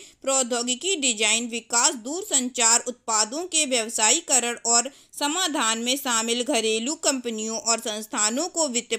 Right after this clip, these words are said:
पोषण सहायता प्रदान करने के लिए डिजाइन किया गया है। ठीक है दोस्तों,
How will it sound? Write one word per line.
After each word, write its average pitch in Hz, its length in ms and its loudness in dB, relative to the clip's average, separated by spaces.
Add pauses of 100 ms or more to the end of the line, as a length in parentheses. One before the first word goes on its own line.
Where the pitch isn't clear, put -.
पोषण 240 360 0
सहायता 247 460 0
प्रदान 220 460 -2
करने 240 400 0
के 214 220 -6
लिए 196 300 -6
डिजाइन 202 480 0 (340)
किया 339 340 4
गया 220 320 -2
है। 196 300 -2 (320)
ठीक 262 260 -2
है 330 80 4
दोस्तों, 302 580 -4